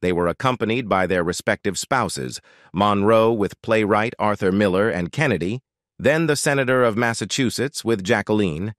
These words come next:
and the event hosted over one thousand people. In nineteen sixty-one, rumors circulated that Monroe and the newly elected president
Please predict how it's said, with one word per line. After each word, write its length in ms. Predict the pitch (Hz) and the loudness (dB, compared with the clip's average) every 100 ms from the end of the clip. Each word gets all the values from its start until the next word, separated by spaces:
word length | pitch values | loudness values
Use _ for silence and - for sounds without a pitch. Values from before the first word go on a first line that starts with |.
| _ _ _ | _ _ _
and 200 | 107 135 | -2 0
the 120 | 139 135 | 2 0
event 420 | 120 160 131 - | 2 0 0 -2
hosted 420 | 95 156 - 135 | 0 0 0 2
over 240 | 127 117 | 2 4
one 360 | 113 110 139 139 | 2 2 2 0
thousand 560 | 135 123 110 95 92 - | 0 2 2 0 -2 -4
people. 480 | 127 - - - - _ _ - | -4 -4 -10 -14 -20 _ _ -2
In 100 | 120 | 2
nineteen 400 | 165 202 185 165 | 2 0 -2 -2
sixty-one, 800 | 156 - 131 117 123 95 95 101 | -2 -4 -4 0 0 0 0 0
rumors 540 | 147 185 120 104 90 - | 2 2 2 0 -2 -6
circulated 760 | - 120 - 90 82 80 104 | 0 0 0 0 0 -2 0
that 180 | 101 - | 0 2
Monroe 680 | 104 104 107 139 120 117 135 | 0 2 2 4 4 4 2
and 260 | 110 104 | 0 0
the 80 | 98 | 2
newly 360 | 104 139 127 120 | 2 2 2 2
elected 460 | 107 117 - 98 | 2 0 -2 -6
president 540 | - 156 110 78 76 | -2 0 0 -4 -6